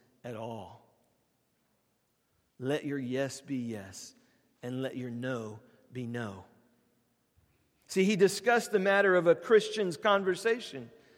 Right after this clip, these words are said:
by a matter of these noticeable contrasts. On the one hand, you have an observation of the world's conversation.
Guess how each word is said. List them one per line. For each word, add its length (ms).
by 160
a 80
matter 360
of 100
these 380
noticeable 580
contrasts. 1040
On 160
the 80
one 240
hand, 280
you 120
have 340
an 200
observation 840
of 180
the 120
world's 500
conversation. 880